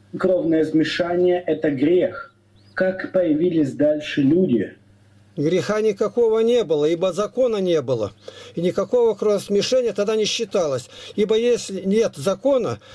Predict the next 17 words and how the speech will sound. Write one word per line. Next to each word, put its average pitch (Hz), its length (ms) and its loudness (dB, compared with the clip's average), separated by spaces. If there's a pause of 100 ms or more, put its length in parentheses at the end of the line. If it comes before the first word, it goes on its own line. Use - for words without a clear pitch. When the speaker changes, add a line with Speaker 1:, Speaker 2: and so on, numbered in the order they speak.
(140)
Speaker 2:
то 214 120 2
нет 233 200 2
и 226 60 0
нарушения 214 640 0
его. 143 400 0
Он 196 180 0
придет 220 320 0
только 226 220 0
Speaker 1:
Нет 190 120 2 (220)
Speaker 2:
с 190 160 0
Speaker 1:
закона, 220 220 0
Speaker 2:
Моисеем. 196 220 2
Speaker 1:
нет 190 200 0
нарушения. 156 840 2
Очень 156 360 0
правильное 151 420 2
утверждение. 139 840 0